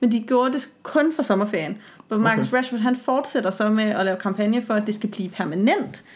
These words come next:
Speaker 2: Ja.
Speaker 1: for alle skoleferier, og at det også skal dække flere børn, end det gør nu.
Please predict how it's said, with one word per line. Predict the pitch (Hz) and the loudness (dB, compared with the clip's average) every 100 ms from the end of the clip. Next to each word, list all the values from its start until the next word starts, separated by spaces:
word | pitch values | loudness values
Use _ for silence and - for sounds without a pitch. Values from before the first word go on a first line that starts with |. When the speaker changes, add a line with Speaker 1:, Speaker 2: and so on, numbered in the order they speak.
| - | 0
Speaker 2:
Ja. | 190 | 2
Speaker 1:
for | 220 | 2
alle | 214 220 254 339 | 2 2 2 0
skoleferier, | - 262 254 285 285 254 190 - - - _ | -2 0 2 2 0 2 0 -2 -10 -20 _
og | 233 247 277 226 | 2 2 2 0
at | 208 | 0
det | 214 | 2
også | 196 | 0
skal | 214 240 | 0 0
dække | 233 220 220 | 2 0 0
flere | - 208 | 0 0
børn, | 208 - 254 226 170 | 0 0 0 2 0
end | 180 | -2
det | 202 | -2
gør | 185 | -2
nu. | 185 208 294 | 2 4 4